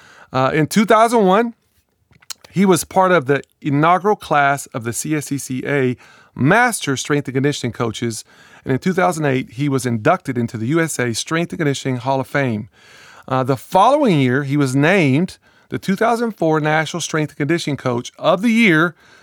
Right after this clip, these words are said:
by the Professional Football Strength and Conditioning Associ-, Coaches Society. Um, in two thousand five,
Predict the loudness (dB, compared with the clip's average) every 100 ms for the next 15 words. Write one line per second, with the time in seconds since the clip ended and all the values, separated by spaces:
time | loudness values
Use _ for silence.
0 | _ -2 -2 -2 -4 -2 -2 0 -4 -4
1 | -2 0 -2 -6 _ -14 -4 -4 -2 -2
2 | -2 -2 -4 -4 -4 -6 -6 -12 _ _
3 | _ _ -6 -4 -4 -6 -6 -6 -6 -6
4 | -10 -16 -20 -20 -20 -8 -2 0 0 -2
5 | 0 2 4 4 0 2 4 4 2